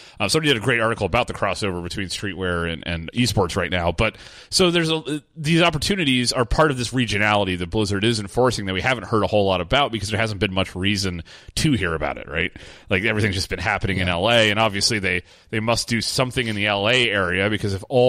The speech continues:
Speaker 1: the teams are playing in L A, it makes no sense that the two L A teams could just block everybody else's fans from having any sort of, like, watch party or meetup in L A. But it'd be interesting to see what these rules actually are and how they continue to play out as the league becomes more mobile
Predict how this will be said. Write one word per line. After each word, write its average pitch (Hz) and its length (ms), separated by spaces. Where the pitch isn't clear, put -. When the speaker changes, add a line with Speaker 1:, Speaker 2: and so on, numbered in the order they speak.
Speaker 1:
the 110 80
teams 113 280
are 101 60
playing 110 240
in 95 80
L 95 240
A, 95 180
it 87 80
makes 95 200
no 95 80
sense 95 380
that 87 240
the 82 300
two 131 180
L 104 180
A 110 140
teams 95 300
could 92 100
just 82 160
block 101 360
everybody 101 680
else's 104 280
fans 104 360
from 101 120
having 95 220
any 95 140
sort 98 220
of, 87 80
like, 90 120
watch 92 280
party 95 260
or 82 80
meetup 92 320
in 90 80
L 87 220
A. 101 220
But 85 260
it'd 135 80
be 143 100
interesting 147 260
to 127 40
see 143 240
what 123 220
these 120 180
rules 113 220
actually 104 320
are 104 160
and 117 100
how 117 80
they 107 80
continue 107 320
to 98 80
play 98 260
out 92 220
as 82 160
the 90 240
league 101 260
becomes 90 380
more 90 220
mobile 104 580